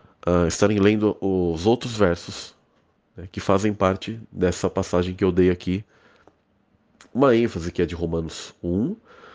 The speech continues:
do verso vinte e três ao trinta e dois, onde, no início, é comentado que esses, essas pessoas, elas praticavam a idolatria, e dentre esses muitos pecados,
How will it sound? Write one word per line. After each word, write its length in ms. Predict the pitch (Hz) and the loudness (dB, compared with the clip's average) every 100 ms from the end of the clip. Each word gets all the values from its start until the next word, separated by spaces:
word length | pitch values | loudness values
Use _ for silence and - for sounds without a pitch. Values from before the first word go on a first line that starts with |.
| - - | -20 -10
do 100 | 82 | -2
verso 300 | 85 82 90 | 0 0 -2
vinte 160 | 85 | -6
e 40 | 80 | -6
três 400 | - 85 95 - | 0 0 0 -4
ao 80 | 78 | -8
trinta 300 | 95 87 101 | -6 -4 -4
e 20 | |
dois, 520 | 90 76 - - - _ _ - _ _ _ _ _ _ _ _ - | -2 -4 -6 -12 -14 _ _ -20 _ _ _ _ _ _ _ _ -4
onde, 540 | 101 117 98 98 78 71 - - - | 0 0 0 0 -2 -8 -20 -20 -12
no 180 | 101 95 | -4 -2
início, 540 | 87 110 135 - 90 - _ _ _ _ _ _ _ | 0 2 0 -2 -14 -18 _ _ _ _ _ _ _
é 80 | 104 | -2
comentado 640 | 120 127 113 110 117 90 | 0 0 0 0 0 -2
que 280 | - 87 73 - _ _ _ _ _ _ - - 101 | -8 -8 -8 -12 _ _ _ _ _ _ -20 -10 -4
esses, 560 | 101 - 101 - - - - | -4 -2 -4 -4 -10 -10 -6
essas 240 | 92 - | -4 -2
pessoas, 760 | - 92 - 123 98 - - - - | 0 0 2 4 4 0 -10 -14 -8
elas 200 | 92 92 | -6 -4
praticavam 760 | - 104 - - 107 107 117 127 113 - | -2 -4 -4 0 2 2 -2 -8 -16 -12
a 60 | |
idolatria, 680 | 85 87 92 92 98 110 117 - _ _ - _ _ _ _ _ - - _ - _ | -4 0 0 0 -2 0 -2 -10 _ _ -20 _ _ _ _ _ -20 -20 _ -20 _
e 100 | 120 | 0
dentre 400 | 113 135 156 113 | 4 4 2 0
esses 260 | 113 - 101 | 0 0 -4
muitos 360 | 110 143 117 - | -2 -2 -4 0
pecados, 840 | 104 - 101 104 87 - - | 0 4 2 2 -4 -12 -14